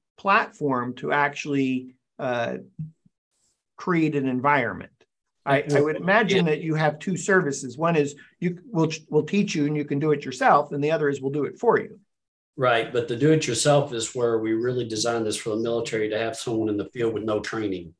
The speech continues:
Speaker 2: doing this. So it's really simple to add your own objects. So if, if you can, Mike, fire up something to, uh, uh, show him.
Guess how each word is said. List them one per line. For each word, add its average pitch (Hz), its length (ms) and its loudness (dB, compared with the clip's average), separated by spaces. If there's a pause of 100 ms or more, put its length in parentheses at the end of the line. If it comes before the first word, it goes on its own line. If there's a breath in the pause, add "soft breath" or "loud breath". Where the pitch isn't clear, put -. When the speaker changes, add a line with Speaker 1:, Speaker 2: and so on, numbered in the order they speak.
Speaker 2:
doing 98 240 -4
this. 87 320 -10 (300 soft breath)
So 123 140 0
it's 143 140 0
really 156 180 6
simple 117 440 2
to 101 120 -4
add 107 260 0
your 98 140 -6
own 95 140 -2
objects. 92 500 -8
So 104 240 -4
if, 101 200 -10 (460)
if 98 160 -8
you 131 180 0
can, 127 380 2
Mike, 120 300 -2
fire 113 380 0
up 110 100 -4
something 110 460 -2
to, 98 440 -8
uh, 95 560 -12
uh, 98 140 -8
show 113 300 -2
him. 107 260 -2